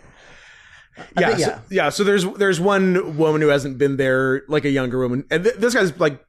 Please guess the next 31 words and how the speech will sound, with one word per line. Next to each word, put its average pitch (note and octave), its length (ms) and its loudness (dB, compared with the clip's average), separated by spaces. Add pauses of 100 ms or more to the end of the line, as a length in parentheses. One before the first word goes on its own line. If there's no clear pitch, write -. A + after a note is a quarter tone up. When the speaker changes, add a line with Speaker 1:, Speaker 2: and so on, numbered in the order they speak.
Speaker 2:
pretty C#3 320 -2
old. G2+ 280 -10 (320)
Uh, C#3 280 0
also, F3+ 360 0
Speaker 1:
Oh, F4+ 280 -4
yeah, C#4 300 -2
o-, G3+ 60 -2
oldish. G3+ 720 -2
Speaker 2:
yeah. F#3 200 -2 (540)
Um, C3 560 -2
fantastic E3+ 540 -2
performance. G2+ 560 -12
Speaker 1:
Yep. E3 240 -4
Speaker 2:
He, D3 60 -8
he's D#3 100 0
awesome. A2+ 500 -4
Speaker 1:
Yep. - 260 -12
Speaker 2:
I B2 40 -2
love A#2 220 -2
him. E2 220 -14
Speaker 1:
He's C#3+ 180 -4
in D3 560 0
most C#3 480 -2
of A#2 220 -8
Speaker 2:
Most C#3 260 -2
Speaker 1:
Kurosawa's A#2 300 -2
Speaker 2:
Kurosawa's, A2+ 280 -4
Speaker 1:
movies. F#2 140 -8 (180)
Speaker 2:
yeah. A2+ 40 -18
Speaker 1:
Yeah. G#2 140 -16 (440)
Speaker 2:
Yeah, F#2+ 100 -8